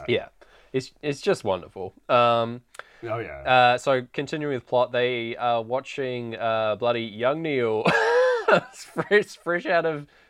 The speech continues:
Speaker 1: Jennifer's Body and into this movie. <laughs> Um,
Speaker 2: Yeah.
Speaker 1: he's here taking
Speaker 2: After missing out on being in Whiplash in between.
Speaker 1: Fucking
Speaker 2: Well,
Speaker 1: rip.
Speaker 2: no,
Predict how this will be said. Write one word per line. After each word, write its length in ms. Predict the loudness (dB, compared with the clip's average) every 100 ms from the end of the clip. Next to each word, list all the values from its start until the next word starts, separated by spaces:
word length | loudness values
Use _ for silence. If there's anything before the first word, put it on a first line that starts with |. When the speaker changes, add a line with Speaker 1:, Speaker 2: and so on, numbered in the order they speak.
| _
Speaker 1:
Jennifer's 400 | -8 -8 -8 -8
Body 340 | -2 0 0 -4
and 80 | -8
into 200 | -12 -10
this 260 | -8 -8
movie. 460 | -12 -12 -10 -10 -6
<laughs> 60 | -8 -8 -14 -6 2
Um, 420 | 2 2 -4 -8
Speaker 2:
Yeah. 380 | -4 -4 -4 -8 -10
Speaker 1:
he's 200 | -10 -4
here 340 | 0 0 -2 -4
taking 540 | -2 -2 -2 -6 0
Speaker 2:
After 280 | 0 2 2
missing 420 | 2 0 2 4
out 160 | 4 4
on 100 | 2
being 200 | 0 -2
in 140 | -4
Whiplash 560 | -6 -8 -8 -8 -8 -12
in 100 | -12
between. 280 | -12 -12 -12
Speaker 1:
Fucking 360 | -8 -8 -6
Speaker 2:
Well, 160 | 0 2
Speaker 1:
rip. 180 | 2 -2
Speaker 2:
no, 220 | -8 -10